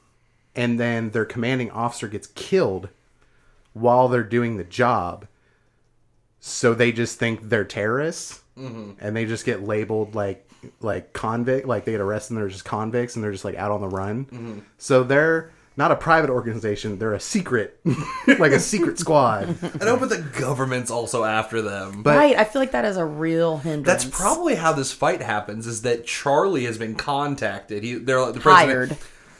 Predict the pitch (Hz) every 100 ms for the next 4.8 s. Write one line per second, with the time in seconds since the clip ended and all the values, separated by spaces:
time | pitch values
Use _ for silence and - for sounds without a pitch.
0 | 120 123 101 - - - 139 139 147 123
1 | 131 123 123 117 127 117 120 120 117 127
2 | 120 113 113 120 107 98 98 101 - -
3 | 117 110 107 - 415 440 - 427 427 719
4 | - - - 131 143 135 -